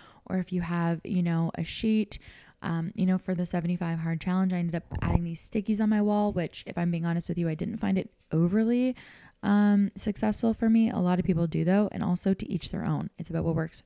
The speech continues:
for you. I personally just have a little tracker that I created in my Apple Notes where I've got that little bubble that I can just check off.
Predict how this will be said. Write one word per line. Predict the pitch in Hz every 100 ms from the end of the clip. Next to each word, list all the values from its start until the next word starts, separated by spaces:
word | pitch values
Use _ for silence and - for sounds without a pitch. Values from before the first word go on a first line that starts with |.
| -
for | - 170
you. | 165 139 - - - - -
I | - 233
personally | 247 233 226 220 202
just | 185
have | - 170 165 -
a | 170
little | 165 165
tracker | - 160 175
that | 170 165
I | 151 -
created | - - 170 165 165
in | 170
my | 165 -
Apple | 170 - 165
Notes | 165 165 220 - - - - -
where | 170
I've | 170
got | 165 170
that | 170 160
little | 170
bubble | 151 156 165
that | 170 170
I | 170
can | 175
just | 170 - -
check | - 160
off. | 170 220 370